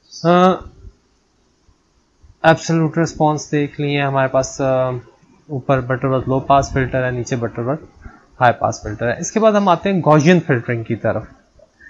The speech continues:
We have seen Gaussian filters previously। We saw that they could use for low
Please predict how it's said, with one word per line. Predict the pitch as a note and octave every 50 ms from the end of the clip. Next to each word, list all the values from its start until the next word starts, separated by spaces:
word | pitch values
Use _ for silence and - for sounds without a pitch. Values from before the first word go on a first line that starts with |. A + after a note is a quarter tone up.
| - - - - - - - _ _ _ _ _ _ _ _ _ _ _ -
We | E3+ F#3+
have | A#3 A#3+ A#3
seen | - A#3+ A#3+ A3+ A3
Gaussian | G3 G3 F#3 E3+ G#3+ G#3+ G3+ G#3+
filters | G3+ F3+ - G#3 G3 - - F3
previously। | F3 E3+ F#3 F#3+ F#3+ - - G#3 G3 F#3 - _ _ - D#3+
We | E3+ E3 -
saw | F#3+ G3
that | F3+ E3+ F3+ E3+ C#3 B2+
they | D#3+ E3 - E3+
could | D#3 C3
use | C3+ D3 D#3+ - - -
for | E3 D3+
low | C#3 B2+ C3+ D3+